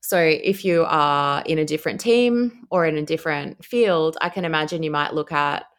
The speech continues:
"Okay, we're spending all this time having to maintain this old equipment, but,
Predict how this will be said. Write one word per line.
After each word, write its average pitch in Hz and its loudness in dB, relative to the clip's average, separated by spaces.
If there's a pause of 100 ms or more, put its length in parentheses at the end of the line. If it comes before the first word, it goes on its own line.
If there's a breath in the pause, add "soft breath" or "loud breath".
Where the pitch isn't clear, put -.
(680 soft breath)
"Okay, 190 0
we're 156 -2
spending 180 -2
all 185 -2
this 170 -2
time 160 -2
having 160 -2
to 170 -8
maintain 151 -4
this 151 -6
old 143 -4
equipment, 143 -4 (580)
but, 156 -2